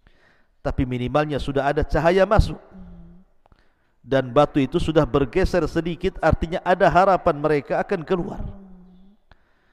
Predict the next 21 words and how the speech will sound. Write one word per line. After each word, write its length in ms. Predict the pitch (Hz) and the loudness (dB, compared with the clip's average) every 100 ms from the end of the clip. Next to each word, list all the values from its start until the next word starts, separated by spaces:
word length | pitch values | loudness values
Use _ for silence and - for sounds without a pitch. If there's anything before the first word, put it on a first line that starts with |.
| _ _ _ _ _ _ | _ _ _ _ _ _
Dari 220 | - 113 117 | -8 -6 -4
sini 260 | 139 143 | -4 -4
ada 220 | 135 120 | -4 -6
pelajaran 500 | - 123 98 127 127 117 - - - _ _ _ _ _ _ _ _ _ _ _ - | -4 -4 -2 -2 -2 -6 -14 -20 -20 _ _ _ _ _ _ _ _ _ _ _ -10
pentingnya 400 | 113 107 123 107 | -4 -4 -4 -6
birrul 380 | 87 98 92 | -4 -4 -6
walidain. 420 | 95 82 - - - - - - - - - - - - _ _ _ _ _ _ _ _ _ _ _ _ _ _ _ _ _ | -8 -8 -12 -12 -14 -18 -20 -20 -20 -20 -20 -20 -20 -20 _ _ _ _ _ _ _ _ _ _ _ _ _ _ _ _ _
Terkadang 400 | 135 143 151 123 | -4 0 0 -2
kita 300 | - 143 135 | -4 -6 -4
ini 180 | 113 117 | -4 -6
selaku 400 | - 123 - 123 | -6 -6 -6 -6
anak 320 | 110 95 98 - - - - - - - _ _ _ _ _ _ _ _ | -6 -8 -14 -16 -18 -18 -18 -20 -20 -20 _ _ _ _ _ _ _ _
tidak 320 | 165 147 135 | -2 -2 0
tahu 160 | 160 131 | 0 2
hak 320 | - - - | 2 0 -10
kita 240 | - - 139 | -12 -8 -6
apa 320 | 147 - 131 | -4 -4 -4
kepada 320 | 135 143 117 | -2 -4 -2
orang 320 | 104 113 101 | -4 -4 -6
tua 240 | - 110 90 | -6 -8 -8
kita. 320 | 101 - | -8 -6